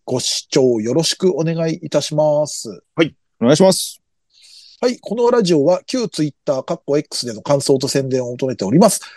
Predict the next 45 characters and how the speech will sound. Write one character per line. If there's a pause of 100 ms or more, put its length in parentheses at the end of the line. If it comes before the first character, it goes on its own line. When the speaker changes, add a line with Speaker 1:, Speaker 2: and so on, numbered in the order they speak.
(140)
Speaker 1:
ラ
ジ
オ
を
応
援
し
た
い
な
と
思
わ
れ
ま
し
た
ら、
番
組
を
聞
い
た
の
感
想、
オ
タ
ク
話
な
ど
何
で
も
つ
ぶ
や
い
て
く
だ
さ
い。